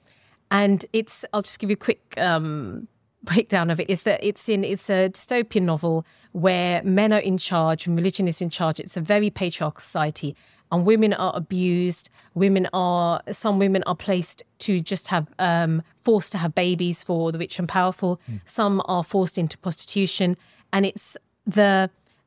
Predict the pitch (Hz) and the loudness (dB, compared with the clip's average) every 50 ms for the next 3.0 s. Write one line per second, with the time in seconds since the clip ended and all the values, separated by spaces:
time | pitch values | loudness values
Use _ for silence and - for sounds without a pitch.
0 | _ - - - 247 233 240 247 247 - 269 220 208 - - - 311 294 - - | _ -8 -4 -2 0 2 2 2 2 4 2 2 0 0 -2 -2 -2 -2 -4 -4
1 | - - 190 165 165 - - - 202 185 196 233 269 277 262 - - 160 147 147 | -4 -2 0 0 0 -2 -4 -4 -2 0 2 2 2 0 0 0 0 0 0 0
2 | 151 - _ _ _ _ _ _ _ _ _ - 196 196 190 190 196 202 202 | -2 -6 _ _ _ _ _ _ _ _ _ 2 4 4 4 4 4 2 2